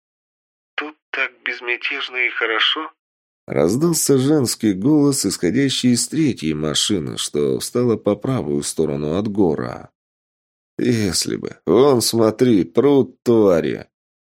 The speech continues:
На экране машины Горра появилась точка. Сконцентрировавшись на ней, мужчина приблизил камеру и увидел группу роботов. Десяток терминаторов, куча андроидов и тяжелый шагающий танк.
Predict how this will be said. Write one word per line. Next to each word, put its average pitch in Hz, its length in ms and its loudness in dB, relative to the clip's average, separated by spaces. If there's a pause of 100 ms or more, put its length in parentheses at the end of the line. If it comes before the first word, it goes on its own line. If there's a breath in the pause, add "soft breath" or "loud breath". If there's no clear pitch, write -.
(200)
На 85 240 0
экране 165 380 0
машины 117 560 2
Горра 92 480 -2
появилась 120 680 2
точка. - 720 -6
Сконцентрировавшись 85 1400 0
на 82 160 -2
ней, 101 240 -2
мужчина 95 560 -2
приблизил 107 680 2
камеру 135 540 2
и 113 80 0
увидел 120 500 2
группу 117 460 2
роботов. - 800 -2
Десяток 123 720 -2
терминаторов, 90 1000 -2
куча 104 400 2
андроидов 113 720 4
и 143 60 -4
тяжелый 110 580 2
шагающий 87 800 -2
танк. 50 720 -12